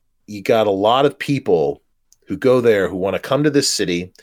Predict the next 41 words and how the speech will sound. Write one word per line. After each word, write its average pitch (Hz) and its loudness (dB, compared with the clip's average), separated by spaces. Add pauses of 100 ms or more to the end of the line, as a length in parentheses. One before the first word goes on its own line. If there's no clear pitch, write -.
(280)
They 90 -6
wanna 87 -4
make 98 -4
their 127 -2
mark, 98 -2
and 92 -2
they 85 -6
wanna, 87 -6
I 101 -6
mean, 98 -8
they 104 -6
know 120 4
that 123 -2
there's, 101 0
like, 95 -4
there's 104 -6
professional 143 -2
achievement 143 -6
to - -12
be 95 -10
had 131 -2
here 98 -6
in 85 -8
culinary 107 -2
skill. - -6 (420)
You 104 -6
have 104 0
a 101 -10
market. 113 -2 (380)
There's - -14
a - -4
lot - 2
of 107 -6
great 123 -2
restaurants, 104 -2
but 87 -4 (380)
especially 160 0
in 165 2
the 127 -4
casino - -4
hotels, 147 0